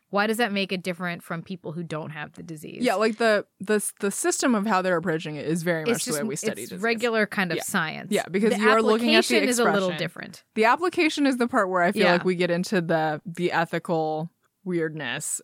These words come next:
Speaker 2: of all
Speaker 1: Yeah.
Speaker 2: of these things.
Speaker 1: And also, I think the hardest, not the hardest, but the, the weirdest thing to me about it is, like, we actually don't know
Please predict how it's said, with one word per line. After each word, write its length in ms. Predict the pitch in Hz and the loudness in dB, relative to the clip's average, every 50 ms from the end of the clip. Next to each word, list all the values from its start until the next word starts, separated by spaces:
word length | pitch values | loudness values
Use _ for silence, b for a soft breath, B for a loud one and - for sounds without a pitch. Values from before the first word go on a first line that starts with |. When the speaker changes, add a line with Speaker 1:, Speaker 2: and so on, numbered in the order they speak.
| _ - | _ -8
Speaker 2:
of 160 | 160 165 190 | -6 -4 -2
all 60 | 196 | -2
Speaker 1:
Yeah. 100 | 165 - | -2 -4
Speaker 2:
of 80 | 98 - | -6 -10
these 200 | 214 120 135 - | -10 -10 -10 -12
things. 320 | - - 87 82 101 165 190 | -12 -14 -14 -12 -10 -8 -4
Speaker 1:
And 120 | 247 277 | 0 2
also, 380 | 330 415 453 - - 427 339 285 | 2 2 2 2 2 2 2 2
I 120 | - 262 | 2 -2
think 160 | 277 285 262 | -2 -2 -4
the 60 | 240 233 | -4 -2
hardest, 440 | - 247 262 277 294 294 - - - - | 0 0 0 0 0 -2 -6 -10 -14 -14
not 320 | 220 202 196 214 240 233 | -14 -8 -4 -2 -2 -2
the 80 | - 220 | -2 -2
hardest, 280 | - 294 285 247 208 202 | 0 0 0 0 0 -4
but 120 | 214 190 | -6 -4
the, 200 | 220 202 190 - - 185 - | -4 -4 -4 -6 -10 -12 -8
the 80 | - | -6
weirdest 420 | 202 190 190 254 277 311 311 302 - | -6 -4 -4 -4 -4 -4 -4 -4 -6
thing 140 | 269 233 220 | -6 -6 -6
to 80 | - | -4
me 100 | 202 196 | -4 -4
about 260 | 190 180 175 170 170 | -2 0 0 0 -2
it 80 | 170 175 | -2 -4
is, 140 | 170 160 - | -6 -8 -8
like, 280 | 170 165 160 165 - b b b b b b b | -8 -8 -8 -8 -10 b b b b b b b
we 140 | - 277 320 | -4 -2 0
actually 440 | 269 277 349 - - 440 427 415 311 | 2 2 0 0 0 -2 -2 -2 -2
don't 360 | 214 - 208 214 220 - - | -2 -4 -4 -4 -4 -8 -10
know 600 | - 175 175 175 175 185 190 196 196 185 175 - | -10 -8 -8 -6 -6 -6 -4 -4 -4 -6 -8 -10